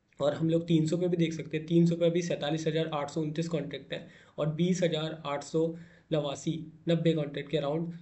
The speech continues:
आप देख सकते हैं कि ये नए ऐड हुए हैं। तो और सबसे heaviest तो देख सकते हैं आप ये रहा, सत्रह पाँच सौ।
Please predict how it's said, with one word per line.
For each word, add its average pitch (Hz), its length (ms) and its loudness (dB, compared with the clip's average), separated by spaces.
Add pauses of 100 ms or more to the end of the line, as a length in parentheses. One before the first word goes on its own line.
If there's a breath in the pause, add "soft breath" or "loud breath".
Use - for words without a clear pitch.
(180 loud breath)
आप 147 200 -4
देख 170 160 2
सकते 165 260 -4
हैं 156 80 -2
कि 170 80 -2
ये 170 120 2
नए 147 200 0
ऐड 127 240 -6
हुए 123 100 -14
हैं। - 100 -20 (240)
तो 143 120 -10
और 139 480 -4
सबसे 175 340 0
heaviest 165 480 2
तो 180 60 2
देख 160 180 0
सकते 160 260 -4
हैं 160 60 0
आप 156 140 -6
ये 151 120 -4
रहा, 139 100 -8 (640)
सत्रह 170 300 4
पाँच 139 240 -2
सौ। 127 100 -14